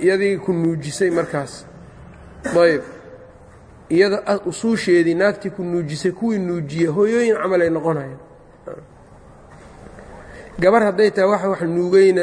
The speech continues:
ninka caanaha iska lahaa oo sababta u ahaa caanaha, waa aabbaheedoo kale waay. Nimanka la dhashay aab-, ninkaas adeeradeedoo kale waay. Radaacii iyo nasabkii isku jimay adiga.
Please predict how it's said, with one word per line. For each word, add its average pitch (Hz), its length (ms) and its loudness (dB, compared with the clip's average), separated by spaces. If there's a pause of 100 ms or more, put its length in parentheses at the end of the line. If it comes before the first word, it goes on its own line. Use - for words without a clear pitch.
(120)
ninka 196 340 -2
caanaha 185 400 0
iska 180 260 0
lahaa 151 400 2
oo 143 80 -4
sababta 170 400 0
u 156 140 0
ahaa 147 280 0
caanaha, 147 320 -4 (1120)
waa 156 180 0
aabbaheedoo 165 480 4
kale 151 220 0
waay. 143 220 -2 (540)
Nimanka 196 360 2
la 208 180 4
dhashay 180 380 -2
aab-, 160 280 -2
ninkaas 175 480 -2
adeeradeedoo 180 640 4
kale 156 200 -2
waay. 147 200 0
Radaacii 180 480 2
iyo 196 120 2
nasabkii 196 440 -2
isku 180 200 -8 (120)
jimay 175 380 6
adiga. 139 280 -6